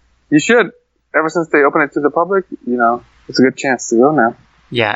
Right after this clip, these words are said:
Speaker 2: it's so sad though. If you look at the ninety-five attendance, it was
Speaker 1: Yeah.
Speaker 2: forty thousand, and then you look at ninety, uh, two thousand seven, ten thousand.
Speaker 1: Yeah. What happened there? What happened that year?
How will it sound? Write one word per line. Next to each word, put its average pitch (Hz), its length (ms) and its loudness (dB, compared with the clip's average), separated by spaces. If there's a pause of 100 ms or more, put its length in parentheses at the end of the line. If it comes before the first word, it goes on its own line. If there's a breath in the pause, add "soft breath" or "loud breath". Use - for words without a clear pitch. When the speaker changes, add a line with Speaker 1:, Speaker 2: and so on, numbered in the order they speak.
Speaker 2:
it's - 120 -2
so 311 80 2
sad 240 300 2
though. 131 120 2
If 117 120 -2
you 143 120 -2
look 208 160 0
at 208 100 0
the 131 80 0
ninety-five 117 720 -2
attendance, 117 720 -2 (340)
it 117 120 0
was 123 120 4
Speaker 1:
Yeah. 104 160 4
Speaker 2:
forty 127 300 0
thousand, 117 540 -4
and 139 140 -6
then 135 120 0
you 135 120 0
look 185 200 0
at - 240 -2 (180)
ninety, 127 560 -6
uh, 123 220 0
two 135 160 -2
thousand 135 240 -2
seven, 143 480 -2 (260)
ten 117 260 -4
thousand. 139 340 2
Speaker 1:
Yeah. - 160 -2 (400)
What 190 100 2
happened 214 360 0
there? 113 280 0
What 165 160 0
happened 302 220 4
that 123 200 2
year? 113 240 4